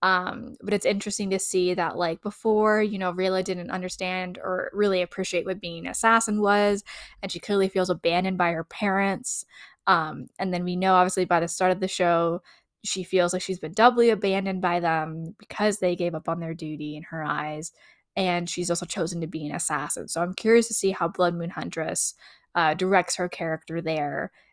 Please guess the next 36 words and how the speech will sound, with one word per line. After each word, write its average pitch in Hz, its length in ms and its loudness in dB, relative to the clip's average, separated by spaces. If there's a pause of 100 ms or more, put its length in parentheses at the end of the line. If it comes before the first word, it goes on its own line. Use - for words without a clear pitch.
(100)
and 175 160 0
whether 170 300 2
maybe 165 320 -2
she's 165 320 -4
come 165 240 -4
around 156 480 0
on 156 200 -4
being 156 260 -6
like, 175 180 -6
you 170 80 -6
know, 156 100 -6
she's - 160 -8
like, 185 120 4
"I 247 80 10
would 262 120 10
never 311 200 6
kill 277 240 4
anyone." 233 400 6
And 170 100 -4
it's - 140 -8
like, 190 120 -2
"Well, 202 120 0
maybe 202 360 4
she'll 196 200 -4
see 196 200 0
Runan 185 440 -2
kill 180 160 -2
the 175 100 0
Blood 175 220 2
Moon 175 100 -6
Huntress 165 540 -4
in 170 100 -10
order 160 120 -10
to - 120 -18
protect - 440 -12
her," - 240 -8